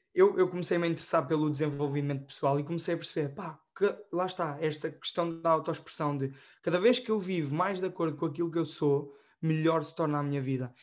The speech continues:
E se a minha vida tá, tá num momento tão prazeroso e se a existência, ah,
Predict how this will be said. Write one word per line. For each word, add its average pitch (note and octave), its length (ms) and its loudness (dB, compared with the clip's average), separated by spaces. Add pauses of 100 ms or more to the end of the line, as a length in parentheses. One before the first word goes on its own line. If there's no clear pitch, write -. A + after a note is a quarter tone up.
(160)
E - 60 -16
se - 60 -2
a F#3 40 2
minha G#3 160 6
vida G3 240 -2
tá, G3 300 -6
tá E3+ 460 0
num E3 200 -2
momento F3 340 -2
tão F#3+ 180 -2
prazeroso D#3+ 760 0 (360)
e D#3 120 -2
se - 160 -2
a F3 40 4
existência, D#3 880 -2 (460)
ah, C3 540 0